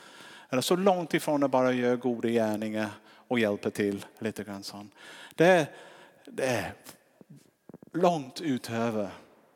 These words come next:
det som vi kan göra oss själv. Så till sist,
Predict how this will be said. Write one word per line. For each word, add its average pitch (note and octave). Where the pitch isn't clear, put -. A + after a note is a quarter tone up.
det A2
som A2
vi G#2+
kan G#2+
göra G#2+
oss -
själv. -
Så B2
till A#2
sist, -